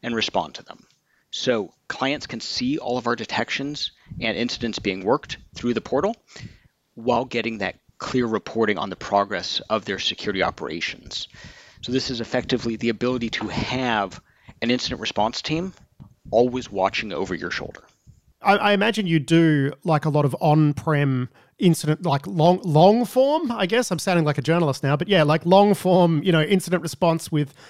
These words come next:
Speaker 2: um, you know, people who are actually gonna go and work on site on major incidents. Um, you do that sort of work, right?
Speaker 1: We do, though interestingly,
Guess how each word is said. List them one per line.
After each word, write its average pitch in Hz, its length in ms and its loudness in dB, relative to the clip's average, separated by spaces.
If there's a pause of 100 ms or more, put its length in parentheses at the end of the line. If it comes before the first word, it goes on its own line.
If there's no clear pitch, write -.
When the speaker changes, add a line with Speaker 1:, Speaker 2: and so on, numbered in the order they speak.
(200)
Speaker 2:
um, 131 440 -2
you 175 80 0
know, 139 100 0
people 160 280 0
who 151 60 4
are - 20 6
actually 147 240 2
gonna 139 160 2
go 147 140 0
and 135 140 0
work 156 260 6
on 147 160 2
site 147 400 -2
on 135 200 -2
major 135 440 0
incidents. 147 760 -4 (340)
Um, 160 220 4
you 208 120 6
do 196 140 6
that 165 140 4
sort 156 160 0
of 135 60 2
work, 120 300 -2
right? 147 220 -4 (960)
Speaker 1:
We 147 160 -4
do, 156 360 -4
though 175 140 -4
interestingly, 147 840 -2